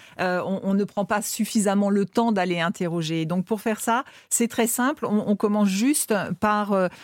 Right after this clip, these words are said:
se mettre dans le temps présent et, et donc, euh,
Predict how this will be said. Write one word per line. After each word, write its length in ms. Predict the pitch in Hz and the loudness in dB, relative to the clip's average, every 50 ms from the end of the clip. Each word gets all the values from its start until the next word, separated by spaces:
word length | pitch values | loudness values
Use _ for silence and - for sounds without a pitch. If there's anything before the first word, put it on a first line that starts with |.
| - - - | -14 -6 -2
se 180 | - - 240 | 0 2 4
mettre 300 | 240 233 233 247 262 247 | 4 4 4 2 2 0
dans 160 | 190 202 208 | 2 2 4
le 80 | 220 254 | 2 2
temps 220 | - - 233 226 | 2 2 0 0
présent 580 | 220 - - 226 214 196 185 180 196 214 240 269 - - | 0 0 0 -2 0 0 0 0 0 0 0 0 0 -2
et, 300 | 190 196 - - 202 196 | -2 -2 -2 -2 -2 -2
et 40 | |
donc, 340 | 180 170 202 214 226 226 - 214 | -2 0 0 0 0 0 0 0
euh, 300 | 202 190 185 185 - | 0 0 0 0 -2